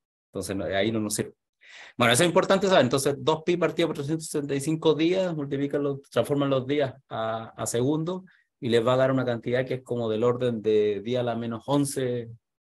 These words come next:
eh, radianes por s-, <coughs> partido por segundo, que es relativamente chico. El otro efecto que tenemos que considerar es el hecho que la Tierra rota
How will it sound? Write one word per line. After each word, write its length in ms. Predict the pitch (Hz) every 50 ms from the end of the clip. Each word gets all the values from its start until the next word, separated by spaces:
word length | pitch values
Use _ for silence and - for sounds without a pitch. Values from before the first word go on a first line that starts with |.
| _ _ _ _ _ _ _ _ _ _ -
eh, 100 | 113 107
radianes 520 | 110 113 113 120 123 127 127 123 123 123
por 380 | - - 120 110 110 107 107 104
s-, 420 | - - - - - - - - _ _ -
<coughs> 460 | 311 - - - 285 285 - - -
partido 280 | - - - - 123 110
por 120 | 101 -
segundo, 380 | - - 113 107 95 71 - - _ _ _ _ _ _ _ _
que 100 | - 110
es 20 |
relativamente 440 | 104 98 98 104 107 104 104 101 120
chico. 320 | 127 - - - - - _ _ _ _ _ _ _ _ _ _ _ _ _ _ _ _ - _ _ _ _ _ _ _ _ _ _ _ _ _ _ _ _ _ _ _ _ _ _ -
El 180 | 104 98 110
otro 500 | 151 190 196 202 208 202 196 202 202 - _ _ _ _ _ _ _ _ _ _ _
efecto 580 | - 151 147 - 208 202 - - - - 175 180
que 80 | 165
tenemos 220 | 135 123 123 131 135
que 80 | -
considerar 380 | 160 156 151 170 170 180 202 202
es 80 | 180 156
el 80 | 147
hecho 220 | 160 160 - 165 160
que 100 | 160 143
la 120 | 131 120
Tierra 400 | - 143 151 156 170 170 - - - -
rota 500 | 131 113 - 180 185 185 - - -